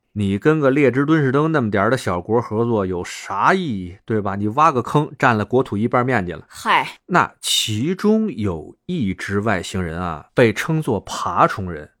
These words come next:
Speaker 2: 嗯。
Speaker 1: 他是跟地球人类关系最好，因为什么呢？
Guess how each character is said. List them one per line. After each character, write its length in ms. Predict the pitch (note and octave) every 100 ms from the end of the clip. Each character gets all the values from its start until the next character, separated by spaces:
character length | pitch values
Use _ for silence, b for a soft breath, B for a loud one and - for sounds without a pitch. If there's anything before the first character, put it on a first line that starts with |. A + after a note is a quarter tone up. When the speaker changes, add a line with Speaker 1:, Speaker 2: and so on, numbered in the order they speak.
| -
Speaker 2:
嗯。 180 | C4+ F#3
Speaker 1:
他 200 | E3+ G3
是 240 | - G#2
跟 360 | - A#2 A2+ A#2+
地 200 | B2 G2
球 160 | G#2+
人 240 | G2 F2+ G#2
类 160 | G2+
关 240 | - A2+ A2
系 100 | G#2
最 180 | E3
好， 360 | A2 - - - -
因 180 | F3 G3+
为 140 | A2+
什 180 | - E2
么 80 | F2+
呢？ 160 | F2+